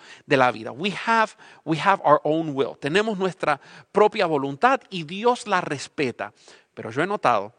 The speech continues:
que cuando tú obedeces a Dios, siempre, siempre va a ser para bien. No obstante, van a haber desafíos. Entonces, mire esto.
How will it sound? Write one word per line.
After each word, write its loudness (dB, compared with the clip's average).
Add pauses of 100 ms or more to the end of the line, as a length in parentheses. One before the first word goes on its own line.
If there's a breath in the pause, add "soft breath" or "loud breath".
(260 soft breath)
que -18
cuando -8
tú -4
obedeces -2
a 0
Dios, -10
siempre, -4
siempre -8 (420 soft breath)
va 4
a -6
ser -2
para 2
bien. -6
No 2
obstante, 0 (300 soft breath)
van 4
a 4
haber 2
desafíos. -2
Entonces, -4
mire 0
esto. -8